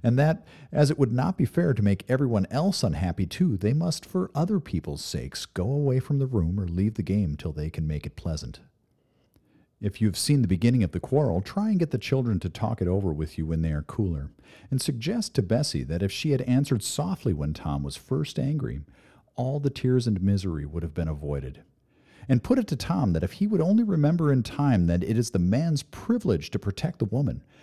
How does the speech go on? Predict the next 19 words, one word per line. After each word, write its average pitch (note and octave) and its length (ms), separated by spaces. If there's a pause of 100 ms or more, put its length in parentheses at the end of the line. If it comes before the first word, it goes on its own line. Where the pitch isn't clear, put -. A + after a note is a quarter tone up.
(120)
and C3 80
be A2 120
generous A2+ 600
and E2+ 140
gentle A2+ 460
to - 100
Bessie, G#2 520 (340)
she - 240
would F3 140
always D#3+ 340
look D#3+ 220
up E3 180
to B2+ 80
him D#2+ 240
and F#2 140
try - 180
to D#3 100
please F3 380
him. - 220